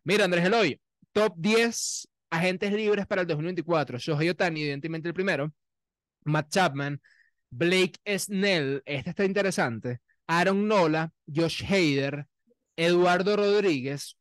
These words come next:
Julio Urías, Cody Bellinger y Lucas Giolito. A mí me costaría creer que Julio Urías vaya a salir de los Dodgers, honestamente.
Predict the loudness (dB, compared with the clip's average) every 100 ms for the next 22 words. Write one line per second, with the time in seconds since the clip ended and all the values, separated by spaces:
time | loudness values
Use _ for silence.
0 | _ -2 2 4 4 2 2 0 0 0
1 | -2 -4 -10 -6 -2 0 0 0 0 -2
2 | -2 -2 -2 -2 0 2 0 -2 -6 -12
3 | -6 0 0 0 -4 -10 -20 _ _ _
4 | _ _ _ _ _ _ _ _ _ -4
5 | 0 0 0 -2 0 0 0 0 0 -2
6 | -4 -4 -4 0 0 0 -2 -2 -4 -6
7 | -10 -8 -8 -6 -4 -4 -4 -6 -12 -16
8 | -16 -12 -10 -10 -10 -14